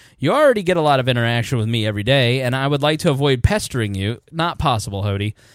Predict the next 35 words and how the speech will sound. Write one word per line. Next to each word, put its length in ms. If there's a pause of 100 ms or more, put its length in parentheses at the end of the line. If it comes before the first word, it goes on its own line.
(280)
Uh, 260
but 140
I 40
can't 300
seem 200
to 60
do 200
it. 200
On 200
the 320
Chris 180
Spangle 320
Show, 240
the 100
challenge 500
is 140
out 260
there 360
that 200
you 160
will 80
continue 460
the 80
podcast 600 (120)
only 320
if 120
it 120
gets 240
the 100
support 420
and 160
viewership, 640
which 220
makes 200
sense. 380